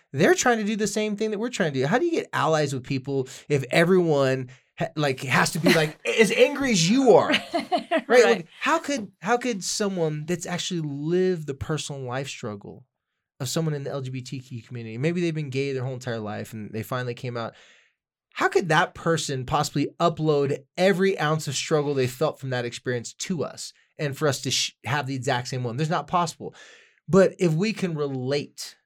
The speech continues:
Speaker 1: to their experience and they can say it in a way that we are like, "Whoa." 'Cause in, in a close relationship, you'll, you'll listen to someone and the story's different versus someone that you're like, "Mm-hmm, so why do you feel this way?" Like, someone that you're,
Speaker 2: Right.
Speaker 1: you, like, need them to defend their standpoint. But if you have a good
Speaker 2: Right.
Speaker 1: conversation with someone,
Speaker 2: Right.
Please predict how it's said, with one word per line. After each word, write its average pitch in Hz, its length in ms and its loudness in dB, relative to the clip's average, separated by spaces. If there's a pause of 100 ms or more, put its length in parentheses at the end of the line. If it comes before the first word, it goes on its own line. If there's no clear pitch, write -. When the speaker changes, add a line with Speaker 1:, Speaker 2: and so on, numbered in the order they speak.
(220)
Speaker 1:
to 143 120 -4
their 123 180 2
experience - 580 -4
and 135 120 -2
they 160 140 4
can 165 200 -4
say 180 340 2
it 180 100 0
in 165 60 -4
a 147 60 0
way 151 300 4
that 139 160 -2
we 143 160 0
are 131 60 2
like, 113 140 -2
"Whoa." 160 600 -2 (380)
'Cause 202 140 4
in, 254 280 4
in 190 120 4
a 165 60 2
close 247 340 2
relationship, 202 680 0
you'll, 196 280 -2 (140)
you'll 196 180 2
listen 202 280 0
to 185 60 -6
someone 196 400 -4
and 156 180 -6
the - 40 -6
story's 135 400 -4
different 156 420 -4 (480)
versus 165 400 2
someone 180 440 2
that 156 220 2 (160)
you're 165 160 2
like, 147 220 2
"Mm-hmm, 170 280 -4
so 165 200 -2
why 131 240 -2
do 139 60 -6
you 127 60 -12
feel 160 160 -6
this 190 220 -6
way?" 110 200 -10
Like, 156 180 0
someone 294 300 4
that 240 80 -4
you're, 214 120 8
Speaker 2:
Right. 208 280 8
Speaker 1:
you, 214 140 6
like, 190 220 6
need 175 300 4
them 180 200 4
to 156 60 -2
defend 160 420 0
their 165 100 0
standpoint. 170 480 -2
But 185 80 2
if 180 80 -2
you 330 80 8
have 453 80 4
a - 40 0
good 214 120 4
Speaker 2:
Right. 226 180 6
Speaker 1:
conversation 180 480 0
with 202 80 -2
someone, 262 380 4
Speaker 2:
Right. 165 60 -10